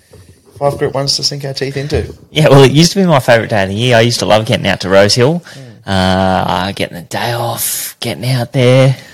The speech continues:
Speaker 2: Rosehill was a great track. You ever been to Rosehill?
Speaker 1: Not Rosehill, just Randwick.
Speaker 2: Yeah. Uh, I used to, like, when I was younger, Rosehill was probably my favourite track.
Speaker 1: Yeah?
Speaker 2: Now it'd have to be Red, Randwick, but
Speaker 1: Yeah, I'm,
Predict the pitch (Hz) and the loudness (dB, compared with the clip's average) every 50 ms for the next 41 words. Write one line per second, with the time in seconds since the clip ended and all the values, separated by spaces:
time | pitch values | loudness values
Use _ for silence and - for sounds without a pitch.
0 | - _ _ _ - - 147 165 - 180 139 107 104 92 104 101 104 104 - - | -20 _ _ _ -4 0 0 2 2 2 0 0 0 0 2 2 2 2 0 0
1 | 123 107 104 - - - - - 127 131 127 139 135 135 127 127 123 127 135 - | 0 0 0 -4 -12 -14 -6 -2 -2 0 2 2 2 2 2 2 2 2 2 2
2 | 160 185 220 214 _ _ _ - 165 175 190 180 165 135 - 147 123 98 - - | 0 -2 -2 -4 _ _ _ -6 -2 2 2 2 2 2 2 2 2 0 -2 -6
3 | - - - 123 - 127 120 117 107 101 - - - _ - - - - - - | -14 -14 -12 -8 -4 -2 -2 0 -2 -4 -6 -8 -14 _ -20 -18 -16 -16 -14 -8
4 | - - - - - 98 98 95 98 101 95 - - - - - - - - - | -8 -8 -8 -6 -6 -2 0 2 2 2 0 -2 -6 -10 -12 -14 -14 -12 -12 -10
5 | - - - - - - - 135 156 170 - - 175 113 98 117 127 - - 120 | -8 -6 -4 -4 -4 -4 -4 -6 -2 -2 0 0 0 0 2 0 -2 -2 -4 -4
6 | 143 151 143 - 180 190 208 202 165 143 143 131 131 117 113 104 - - - - | -4 -4 -2 -2 -2 0 0 2 2 2 2 2 4 4 4 4 2 0 -8 -18
7 | _ - - _ _ _ 127 123 127 127 123 117 131 131 110 110 110 104 - - | _ -20 -20 _ _ _ 0 2 2 2 2 -2 -4 -4 -4 -2 -4 -6 -6 -8
8 | - - 135 113 113 104 101 101 101 92 92 92 - - - - - - _ _ | -6 -2 -2 0 -2 -2 -6 -8 -8 -8 -8 -8 -10 -10 -10 -14 -20 -20 _ _
9 | _ _ _ _ _ - - - 104 101 101 98 - - - 87 92 95 90 92 | _ _ _ _ _ -20 -10 -2 0 0 0 0 -2 -2 0 0 0 -2 -2 -6
10 | - - - _ _ _ _ _ - - - - - - 117 - - - - - | -8 -8 -10 _ _ _ _ _ -10 -8 -6 -6 -6 -6 -8 -12 -14 -12 -10 -10
11 | 82 - - 131 127 139 139 - - - 117 117 110 104 98 92 85 90 92 82 | -12 -12 -10 -8 -8 -8 -8 -12 -10 -4 0 2 2 2 0 -2 -4 -6 -8 -6
12 | 80 71 62 - - - - 85 95 90 71 - - - - - - - - - | -4 -6 -6 -6 -10 -20 -12 -6 -4 -4 -4 -4 -8 -12 -14 -14 -12 -10 -10 -8
13 | - - - - - - - 101 104 107 110 110 107 107 - | -10 -10 -10 -12 -10 -8 -6 -2 0 2 4 4 2 0 -2